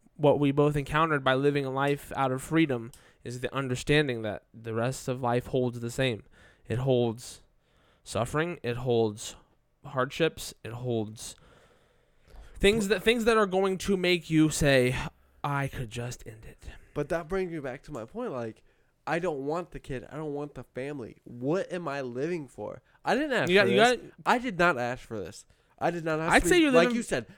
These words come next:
Speaker 2: I did not ask to be born. I don't want the normal shit. Why do I need to keep going? Why
Speaker 1: Because
Speaker 2: should people
Speaker 1: here you
Speaker 2: feel
Speaker 1: go.
Speaker 2: bad if I stop?
Speaker 1: I got you, bro. I have your answer for you. You said,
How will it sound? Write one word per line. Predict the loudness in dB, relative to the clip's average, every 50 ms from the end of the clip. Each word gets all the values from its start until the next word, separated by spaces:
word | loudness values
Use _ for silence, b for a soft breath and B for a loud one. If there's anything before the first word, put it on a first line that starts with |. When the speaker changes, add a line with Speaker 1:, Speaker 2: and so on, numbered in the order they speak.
| B B
Speaker 2:
I | -6 -6
did | -4 -4
not | -4 -6 -4 -6
ask | -6 -8 -10
to | -12
be | -12 -10
born. | -8 -6 -6 -6 -6 -6 -10 _ _ _ _ _ _ _ _ _
I | -2 0 2
don't | 2 2 0 0 -2
want | -2 -2 0 0 -2 -4 -6 -8
the | -8 -8
normal | -6 -6 -4 -4 -4 -6 -6 -10 -10
shit. | -12 -14 -16 -14 -6 -4 -2 -2 -2 -4 -8 _ _ _ _ _ _ _ _ _ -20 -20 -20 -20 -20 _ _ _ _ _ -20 -16 -6
Why | 0 2 2 2 2
do | 0 -2 -2
I | -2
need | -2 -2 -4
to | -4 -6
keep | -8 -8 -10 -6 -4
going? | -4 -4 -2 -4 -6 -4
Why | -2 0 0 2
Speaker 1:
Because | 0 -2 -4 -4
Speaker 2:
should | -4 -6
people | -4 -4 -6 -6
Speaker 1:
here | -6 -4 0 0 2
you | 2
Speaker 2:
feel | 4
Speaker 1:
go. | 2
Speaker 2:
bad | 4 4 4 2 2 0 -2 -6
if | -8 -10 -8 -6
I | -8 -8
stop? | -8 -10 -10 -8 -6 -6 -4 -2
Speaker 1:
I | -2 2
got | 4 4 4 4
you, | 2 0
bro. | 0 0 0 -2 b b b b b b b b b _ _ _ _ _ _ _ _ _ _ _ _ _ _ _ -4
I | -4 -2
have | 0 -2 -2
your | -2 -4
answer | -6 -8 -10 -10 -12
for | -10 -10
you. | -12 -12 -14 -18 _ _ _ _ _ _ _ _ _ _ -12
You | -12 -8
said, | -4 -4 -4 -4